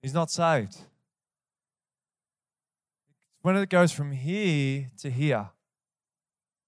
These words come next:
knowing Christ is knowing God. I love this. It's not, it's not what you know,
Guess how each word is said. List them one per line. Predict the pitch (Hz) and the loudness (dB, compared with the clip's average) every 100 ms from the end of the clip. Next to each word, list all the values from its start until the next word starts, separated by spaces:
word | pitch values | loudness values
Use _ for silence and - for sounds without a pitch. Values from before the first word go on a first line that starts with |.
| _ _ _ _ 147 | _ _ _ _ 4
knowing | 165 185 170 151 135 | 6 6 2 -4 -14
Christ | - 139 147 127 98 - - _ _ _ _ _ _ _ _ _ | -10 0 2 2 -2 -16 -20 _ _ _ _ _ _ _ _ _
is | - | -6
knowing | 127 127 113 | -2 -2 -2
God. | 107 110 98 90 - _ _ _ _ _ _ _ _ _ _ _ _ _ _ _ _ _ _ _ _ | -2 0 0 -4 -14 _ _ _ _ _ _ _ _ _ _ _ _ _ _ _ _ _ _ _ _
I | 135 | 0
love | 156 170 139 | 6 6 6
this. | 156 139 - - | 0 -2 -6 -10
It's | 156 - | -10 -6
not, | 170 202 190 - _ _ _ _ _ _ _ _ _ _ - | 2 4 4 -2 _ _ _ _ _ _ _ _ _ _ -14
it's | - | 0
not | 190 208 160 | 4 4 2
what | 151 196 202 185 | 2 2 4 -2
you | 165 | -2
know, | 135 127 123 123 143 | 0 2 2 0 -2